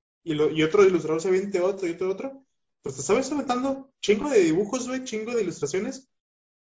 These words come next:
este, para que, que te van a quitar tiempo, te van a quitar recursos porque, pues, te cuestan los materiales. Este, a lo mejor vas a tener que dedicar tiempo que no vas a poder dedicar a, a chamba que te deje dinero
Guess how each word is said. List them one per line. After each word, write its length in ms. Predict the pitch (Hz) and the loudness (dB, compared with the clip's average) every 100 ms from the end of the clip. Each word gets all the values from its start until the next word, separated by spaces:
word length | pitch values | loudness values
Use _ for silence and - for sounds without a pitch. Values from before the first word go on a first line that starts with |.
| _ _ _ _ _ _ _ - | _ _ _ _ _ _ _ -6
este, 400 | 143 139 - 139 | -2 0 -2 -4
para 340 | - 139 135 | 0 0 0
que, 320 | 143 139 135 135 | 0 2 2 0
que 80 | |
te 80 | 139 | -2
van 100 | 151 | 0
a 80 | 208 | 0
quitar 560 | 190 - 175 185 - _ _ _ _ - | -2 0 2 2 -4 _ _ _ _ 4
tiempo, 400 | 185 190 180 180 | 6 6 2 0
te 80 | |
van 80 | 180 | 0
a 60 | 208 | 0
quitar 220 | 196 175 | -2 -2
recursos 440 | 180 180 180 196 - | -2 0 0 0 -4
porque, 200 | 139 135 | -10 -12
pues, 240 | 123 - | -12 -12
te 140 | 120 | -8
cuestan 320 | 139 147 190 180 | -4 -2 -2 -2
los 80 | |
materiales. 840 | 139 123 120 131 165 202 202 - _ _ _ _ _ _ _ _ _ - | -4 -4 -4 -4 -6 -8 -12 -18 _ _ _ _ _ _ _ _ _ -6
Este, 460 | 139 123 - 139 | -2 -2 -4 -2
a 60 | 131 | -2
lo 60 | 131 | -2
mejor 240 | 135 170 | 0 2
vas 140 | 185 | 2
a 20 | - | -2
tener 160 | 170 | 0
que 80 | 185 | 2
dedicar 280 | 175 170 165 | 2 0 -4
tiempo 220 | 175 190 | -6 -6
que 80 | 160 | -6
no 60 | |
vas 120 | 151 175 | -4 -2
a 60 | |
poder 220 | 156 151 | 0 0
dedicar 340 | 165 156 147 151 | 0 -2 0 0
a, 380 | 156 123 - - | 2 0 -4 -14
a 120 | 113 | -10
chamba 280 | - 147 190 | -8 -4 -4
que 100 | 175 | -2
te 80 | - | 0
deje 200 | 143 170 | 0 -2
dinero 480 | 139 135 180 180 | -4 -4 -6 -8